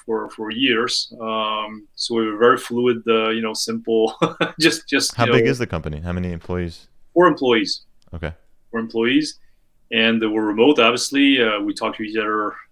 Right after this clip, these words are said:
Speaker 1: you know, every day, every hour,
Speaker 2: <laughs>
Speaker 1: and, uh, you know, I think it's going great, and I think everybody's so, um, uh, driven, right, to, to establish this new model to serve the patients. Uh, you know, it's not just a job for us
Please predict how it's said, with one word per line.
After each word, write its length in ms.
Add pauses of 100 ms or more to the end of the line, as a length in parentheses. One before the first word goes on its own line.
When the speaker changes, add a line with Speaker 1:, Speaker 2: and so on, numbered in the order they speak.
(140)
Speaker 1:
you 140
know, 120
every 300
day, 240
every 240
hour, 500 (180)
Speaker 2:
<laughs> 220 (480)
Speaker 1:
and, 220
uh, 680
you 80
know, 100
I 60
think 160
it's 100
going 240
great, 240
and 160
I 60
think 180
everybody's 480
so, 420
um, 360 (520)
uh, 120
driven, 400
right, 300
to, 360
to 100
establish 400
this 180
new 120
model 480
to 100
serve 260
the 140
patients. 540 (760)
Uh, 160
you 100
know, 80
it's 180
not 160
just 200
a 60
job 320
for 120
us 320